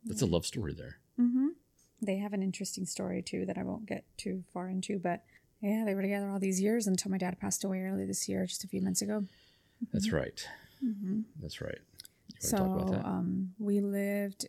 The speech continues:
Speaker 2: in, well, my dad, my parents are naturalized citizens, so they came here from Guadalajara, Jalisco, Mexico. So that makes me Chicana.
Speaker 1: Okay.
Speaker 2: You don't know what that
Speaker 1: <laughs> I
Speaker 2: is?
Speaker 1: have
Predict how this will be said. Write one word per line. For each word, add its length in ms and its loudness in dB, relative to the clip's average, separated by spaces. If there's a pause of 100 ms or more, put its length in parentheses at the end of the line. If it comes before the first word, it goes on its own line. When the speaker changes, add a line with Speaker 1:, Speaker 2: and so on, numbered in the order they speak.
Speaker 2:
in, 640 2 (160)
well, 100 2
my 180 6
dad, 380 2
my 140 2
parents 480 2
are 40 2
naturalized 540 0
citizens, 480 0
so 80 -2
they 140 2
came 240 -2
here 260 -2
from 180 -2
Guadalajara, 520 -2
Jalisco, 460 0
Mexico. 440 -2 (540)
So 180 2
that 140 2
makes 200 2
me 80 6
Chicana. 500 0 (500)
Speaker 1:
Okay. 240 0 (560)
Speaker 2:
You 100 4
don't 80 2
know 80 0
what 120 -2
that 140 0
Speaker 1:
<laughs> 40 4
I 60 4
Speaker 2:
is? 40 4
Speaker 1:
have 200 4